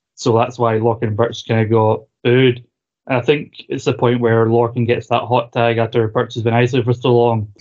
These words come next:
and he just runs wild like a, a, like a, like a skinnier, more mental Cesaro, I can describe his hot tag.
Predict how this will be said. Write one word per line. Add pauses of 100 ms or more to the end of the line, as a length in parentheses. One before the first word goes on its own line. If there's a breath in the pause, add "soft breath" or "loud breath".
(220)
and
he
just
runs
wild
like
a, (400)
a, (380)
like
a,
like
a
skinnier,
more
mental
Cesaro, (300)
I
can
describe
his
hot
tag.